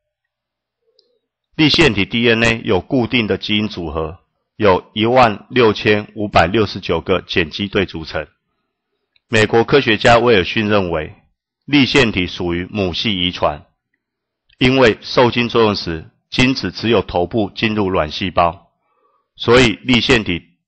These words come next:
D N A仅遗传至母系，卵细胞，母系遗传。异常的粒线体D N A也仅遗传至卵细胞，母系遗传。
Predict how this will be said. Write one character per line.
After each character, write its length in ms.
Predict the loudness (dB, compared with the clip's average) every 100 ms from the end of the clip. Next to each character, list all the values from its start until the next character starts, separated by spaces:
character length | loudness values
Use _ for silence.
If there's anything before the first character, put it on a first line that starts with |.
| -4
D 180 | 2
N 140 | 2 4
A 240 | 0 -2
仅 220 | -8 -8 -4
遗 160 | -4
传 280 | 0 0 -2
至 200 | -2 -4 -4 _ _ _ -10
母 160 | -8
系， 200 | -6 -10 0
卵 240 | 2 2
细 200 | 0 -4
胞， 440 | 2 2 2 -8 _ _
母 200 | -6 -4
系 260 | -4 -4
遗 60 | -4
传。 340 | -4 -6 -8 _ _ _ _ _ _ _ _ _ _
异 200 | 2 2
常 240 | 4 2
的 100 | 2
粒 140 | 2 2
线 220 | 0 -2
体 100 | -4
D 240 | -2 0
N 120 | 2 2
A 220 | -2 -4 -14 -4
也 200 | -2 -2
仅 300 | -4 -6 -4
遗 160 | -4
传 240 | -2 -2 0
至 160 | -2
卵 180 | 0 -2
细 240 | -4 -8 -2
胞， 360 | 0 0 -2 _
母 240 | -12 -10 -8
系 180 | -6 -4
遗 140 | -4
传。 300 | -6 -10 -12